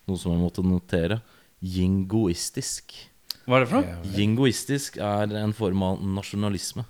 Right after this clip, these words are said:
Speaker 1: eh, hvor man er veldig aggressiv og, eh, proaktiv i utenrikspolitikken.
Speaker 2: Ok.
Speaker 3: Jaha.
Speaker 1: Så, som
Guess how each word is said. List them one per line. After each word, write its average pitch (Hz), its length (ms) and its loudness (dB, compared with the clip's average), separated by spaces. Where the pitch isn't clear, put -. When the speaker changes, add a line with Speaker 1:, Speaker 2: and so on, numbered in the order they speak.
Speaker 1:
eh, 92 300 -4
hvor 90 200 -6
man 92 160 0
er 92 240 -2
veldig 92 200 -2
aggressiv 90 520 -2
og, 87 360 -2
eh, 85 460 -4
proaktiv 92 560 -6
i 90 260 -4
utenrikspolitikken. - 1300 -6
Speaker 2:
Ok. 185 120 0
Speaker 3:
Jaha. 104 600 -4
Speaker 1:
Så, 87 260 -2
som 82 240 -2